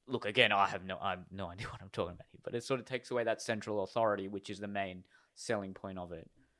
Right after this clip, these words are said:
There isn't a bank or there isn't a government that can sort of control and manipulate currencies and things, and it's just all,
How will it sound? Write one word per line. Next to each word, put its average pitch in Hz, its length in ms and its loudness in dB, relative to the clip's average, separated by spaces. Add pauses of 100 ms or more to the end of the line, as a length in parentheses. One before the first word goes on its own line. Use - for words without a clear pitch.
(540)
There 104 180 2
isn't 101 260 -2
a 98 40 -2
bank 90 480 0
or 95 80 -2
there 98 160 2
isn't 95 240 -4
a 92 80 -4
government 92 520 -2
that 90 120 -2
can 92 180 -10
sort 95 180 -8
of 92 60 -10
control 95 440 -2
and 92 80 -4
manipulate 92 520 -2
currencies 90 580 -6
and 90 120 -10
things, 90 320 -8
and 90 80 -12
it's 85 120 -16
just - 180 -12
all, 95 340 -4